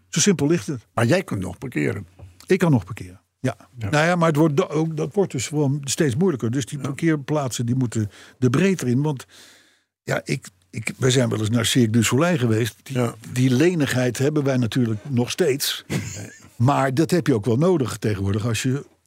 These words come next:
Speaker 1: op een parkeerplaats gaat staan met je brede auto.
Speaker 2: Ja.
Speaker 1: Hè?
Speaker 2: Ja.
Speaker 1: Dus
Speaker 2: Ken je die reclame? Ik weet niet waar die voor is. Voor die mevrouw die haar auto parkeert, commentaar krijgt van haar partner,
Speaker 1: Ja.
Speaker 2: echtgenoot.
Speaker 1: Ja.
Speaker 2: En hem zo neerzet dat hij niet uit kan.
Speaker 1: Ja.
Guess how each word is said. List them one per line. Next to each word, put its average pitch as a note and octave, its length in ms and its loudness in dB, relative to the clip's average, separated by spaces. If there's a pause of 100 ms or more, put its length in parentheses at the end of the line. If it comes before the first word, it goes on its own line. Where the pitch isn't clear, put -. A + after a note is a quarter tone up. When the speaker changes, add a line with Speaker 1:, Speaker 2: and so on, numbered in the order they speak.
(100)
Speaker 1:
op C#3+ 160 -2
een D3+ 80 -6
parkeerplaats E3+ 480 -6
gaat D#3 100 -10
staan E3 220 -10
met D3+ 100 -12
je - 80 -18
brede D#3 280 -8
auto. E3+ 300 -12 (180)
Speaker 2:
Ja. F#2+ 120 -18 (140)
Speaker 1:
Hè? C#3 100 -14
Speaker 2:
Ja. F#3+ 60 -16 (720)
Speaker 1:
Dus A2 200 -8
Speaker 2:
Ken F#3 120 4
je E3 80 6
die D3 220 4
reclame? C#3 640 -2
Ik B2+ 120 -12
weet A#2 120 -4
niet A2+ 100 -6
waar A2 100 -6
die G#2+ 100 -8
voor G#2+ 160 -12
is. C3+ 160 -10
Voor C3 180 -6
die A2+ 120 -2
mevrouw B2+ 440 2
die A2+ 160 0
haar A2 100 2
auto D3 280 0
parkeert, D3+ 720 -6
commentaar C3+ 480 2
krijgt G#2+ 320 -4
van A2+ 180 -4
haar G2+ 300 -4 (460)
partner, C3 340 0
Speaker 1:
Ja. - 60 -6
Speaker 2:
echtgenoot. D3+ 600 2 (120)
Speaker 1:
Ja. D#3 180 -2 (160)
Speaker 2:
En - 80 -4
hem C3 120 2
zo D#3+ 200 2
neerzet D#3 380 2
dat C3+ 140 -4
hij B2+ 200 -2
niet C3 180 -4
uit A#2 200 -8
kan. D3+ 140 -6
Speaker 1:
Ja. D#3+ 160 0